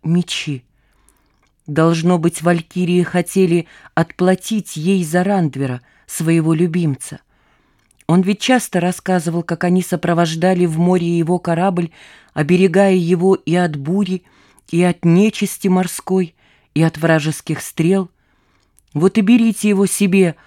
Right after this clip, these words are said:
злобные сражающиеся девы», думала Бёдвельд.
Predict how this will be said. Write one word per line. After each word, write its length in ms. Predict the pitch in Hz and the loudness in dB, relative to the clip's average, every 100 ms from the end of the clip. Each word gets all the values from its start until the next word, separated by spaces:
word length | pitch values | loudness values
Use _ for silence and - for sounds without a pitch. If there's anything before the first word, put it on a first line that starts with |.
| _ - | _ -10
злобные 640 | 160 190 202 160 180 180 | -2 4 4 2 0 0
сражающиеся 1120 | - 175 170 185 175 175 - 190 180 - 185 | 0 0 2 2 2 2 -2 -2 -4 0 -2
девы», 460 | 170 190 170 165 - _ _ _ - | 2 2 4 0 -4 _ _ _ 0
думала 440 | 175 180 175 180 | 4 4 4 0
Бёдвельд. 600 | 160 180 165 165 160 - | 2 0 0 -4 -6 -14